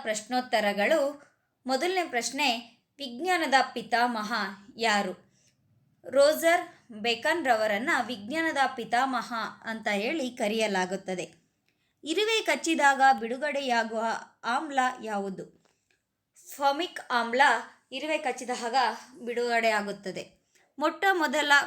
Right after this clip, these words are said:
ಕ್ಲೋನಿಂಗ್ ಸಸ್ತನಿ ಯಾವುದು? ಅಂದ್ರೆ ಟೆಸ್ಟ್ ಟ್ಯೂಬ್ನಲ್ಲಿ ಮಾಡಲಾದಂತಹ ಒಂದು ಸಸ್ತನಿ ಯಾವುದಪ್ಪ ಅಂದ್ರೆ ಕುರಿ. ಆ ಕುರಿಗೆ ಅವರು ಡಾಲಿ ಅಂತ ಹೇಳಿ ಹೆಸರನ್ನ ಇಡ್ತಾರೆ.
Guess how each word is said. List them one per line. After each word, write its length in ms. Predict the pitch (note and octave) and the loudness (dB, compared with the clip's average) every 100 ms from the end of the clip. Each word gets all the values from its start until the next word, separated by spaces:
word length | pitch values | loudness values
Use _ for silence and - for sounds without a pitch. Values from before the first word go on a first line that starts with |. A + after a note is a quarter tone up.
| - _ _ _ _ _ - | -2 _ _ _ _ _ -4
ಕ್ಲೋನಿಂಗ್ 440 | C#4+ D#4 F4 F4+ | 0 2 2 -2
ಸಸ್ತನಿ 880 | D#4 B3+ - A#3+ B3 B3+ A3+ - - - | -4 -6 -2 0 0 0 -2 -8 -16 -4
ಯಾವುದು? 760 | A3+ G#3+ G3 F#3 F3+ _ _ _ _ - | 0 0 0 -4 -8 _ _ _ _ -4
ಅಂದ್ರೆ 640 | A#3+ C4 E4 B4 - _ _ _ _ _ _ - - B3 | -2 0 0 0 -8 _ _ _ _ _ _ -20 -20 -2
ಟೆಸ್ಟ್ 260 | C#4 C4 - | 0 0 -2
ಟ್ಯೂಬ್ನಲ್ಲಿ 680 | D#4+ C4+ C#4+ C4+ C4+ C#4+ - | -2 -2 0 2 0 -6 -6
ಮಾಡಲಾದಂತಹ 1000 | B3+ B3 B3+ C4 A#3 B3 A#3 A3+ C4 - | -2 0 2 0 0 0 -2 -2 -2 0
ಒಂದು 200 | B3 A3+ | -2 -4
ಸಸ್ತನಿ 500 | A3+ A3+ A3+ B3 A#3 | -4 -6 -6 -4 -2
ಯಾವುದಪ್ಪ 380 | A3 G#3 G#3 G#3 | -2 -2 -4 -4
ಅಂದ್ರೆ 560 | F#3+ A3 F4 - - _ _ _ _ _ _ _ | -4 -2 -2 -4 -12 _ _ _ _ _ _ _
ಕುರಿ. 480 | - D#4+ A3+ - - _ - | 0 2 0 -4 -14 _ 0
ಆ 120 | B3+ | 2
ಕುರಿಗೆ 480 | B3 D4+ D#4+ F#4+ D#4+ | 2 0 2 2 4
ಅವರು 400 | C4 B3 C#4 G#3+ | 4 2 -2 -2
ಡಾಲಿ 380 | A#3 B3+ D#4+ D#4 | 2 2 2 -2
ಅಂತ 220 | B3 A#3+ A3+ | -4 -2 -2
ಹೇಳಿ 440 | G#3+ G#3+ C4+ C#4 | -2 -4 -4 -6
ಹೆಸರನ್ನ 460 | A3+ A3 A3 G#3 B3+ A3+ - | -6 -6 -4 -4 -2 -4 -4
ಇಡ್ತಾರೆ. 580 | A#3 G#3 G3+ F#3 - _ | -12 -8 -6 -6 -10 _